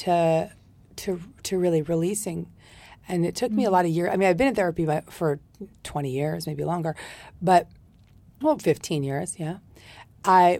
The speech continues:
Speaker 1: no, no, twenty years. <laughs> Yeah, I've been in therapy,
Speaker 2: Wow.
Speaker 1: like, half my life.
Speaker 2: <laughs>
Speaker 1: And so, but, but being in those, in those therapy sessions for probably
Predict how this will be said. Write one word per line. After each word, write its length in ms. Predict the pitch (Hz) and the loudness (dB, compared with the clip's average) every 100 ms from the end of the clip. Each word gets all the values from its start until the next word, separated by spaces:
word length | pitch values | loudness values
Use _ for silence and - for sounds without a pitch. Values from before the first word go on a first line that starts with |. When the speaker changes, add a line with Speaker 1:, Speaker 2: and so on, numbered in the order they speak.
| 254 | 2
Speaker 1:
no, 300 | 349 381 359 | 2 4 4
no, 180 | 381 190 | 2 0
twenty 360 | - 202 247 | 2 2 4
years. 340 | 294 403 151 170 | 6 6 4 4
<laughs> 20 | |
Yeah, 120 | 320 | 4
I've 80 | 165 | 4
been 120 | 202 | 2
in 60 | 226 | 0
therapy, 260 | - 180 196 | 2 4 6
Speaker 2:
Wow. 40 | |
Speaker 1:
like, 120 | 185 180 | 6 6
half 180 | 180 175 | 6 6
my 100 | 214 | 4
life. 260 | 311 214 - 226 262 - - | 4 2 2 2 2 -2 -6
Speaker 2:
<laughs> 60 | |
Speaker 1:
And 220 | 233 226 220 | 0 0 0
so, 440 | 220 254 233 - | -2 0 0 -2
but, 280 | 170 240 220 | -2 -2 0
but 160 | 226 220 | -4 -2
being 260 | 269 285 | -2 -2
in 140 | 254 247 | -4 -2
those, 360 | 208 185 - - | -2 -4 -10 -6
in 140 | 214 220 | -4 -2
those 420 | 202 - - - | -4 -6 -12 -10
therapy 320 | - 202 190 185 | -2 -2 -2 -4
sessions 340 | 190 185 170 | -6 -6 -10
for 300 | - 180 165 | -4 -2 -2
probably 540 | 170 180 170 170 165 | -2 -4 -2 0 -2